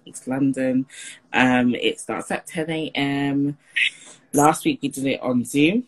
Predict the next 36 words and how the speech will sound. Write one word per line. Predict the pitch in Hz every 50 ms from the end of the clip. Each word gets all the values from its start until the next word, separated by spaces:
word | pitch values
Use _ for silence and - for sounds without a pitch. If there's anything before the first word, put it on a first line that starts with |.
| _ _ - -
and | 131 127 123
it | 120 117
was | 123 -
amazing. | 117 127 127 123 120 127 123 123 143 165 190
So | - - - -
maybe | 143 143 143 139 143
we | 135 131
might | 131 117 120
have | 139 - -
to |
start | - - 123 107 110
doing | 127 127 117
it | 110 85 71 -
more | 113 123 131 127 127 120 123
on | 117 110
Zoom | 113 120 120 117 117
as | 117 113 -
well, | 120 113 110 107
guys. | - 101 107 110 117 113 113 - - -
Um, | - 117 117 120 117 117 117 117 117 113 117 117 117 117 117 113 113 - - _ _ _ _ _ _ - - - - _ -
and | 131 127 123 123 120 - -
I | - 131
hope | 131 135 123 - -
you | 131 -
guys | 135 131 127 -
can | - - 127 - 123
make | 131 143 147 147 147 - - -
it. | 151 147 143 147 143 - -
Thank | - 131 127 254 - -
you | -
guys | - 123 123 - -
for | - _
coming | - 131 123 127 120 123
to | - - -
tonight's | - - 131 123 117 110 - 147 - -
live. | 151 143 143 147 147 143 143 143 143 147 147 147 -